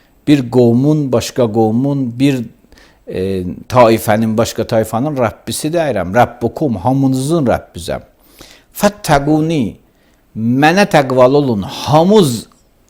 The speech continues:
bu göstəriş var idi, mənə təqval olun. Bu iki dəvət bi tohid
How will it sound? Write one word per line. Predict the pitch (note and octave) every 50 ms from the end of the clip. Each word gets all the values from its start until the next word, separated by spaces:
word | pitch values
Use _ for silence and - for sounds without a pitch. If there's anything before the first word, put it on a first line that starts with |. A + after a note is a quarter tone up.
| _ _ _ _ _ _ _ _ _ _ _ _ -
bu | G2+ A#2
göstəriş | G2+ G#2+ A2+ - - - - F#2+ F#2 F#2 - - -
var | F#2 E2+ E2 F2+
idi, | D#2 F2+
mənə | F2+ F#2 F#2 F#2 F#2+ F2+
təqval | - - F2 D#2+ E2+ F2 F2 E2+ D#2+
olun. | D#2+ D2+ D2 D2 - - - _ _ _ _ _ - _ _ _ _ _ _ _ _ _ _ _ -
Bu | F3+ E3+ G#3
iki | G#3+ G#3 F3+ D#3 - - E3 E3 D#3 C#3+ C3 - - - _ _ _ _ _ _ _ _ _ _ _ _ _ _ _ _ - -
dəvət | - - C#3+ B2 B2+ A#2+ A#2 B2+ C3+ D#3+ F3+ F#3 F#3 - - - _ -
bi | E3+ E3+ - -
tohid | - - - B2+ A#2+ A2+ A2 F#2+ - - D#3 D3 G#2 D#2 - - -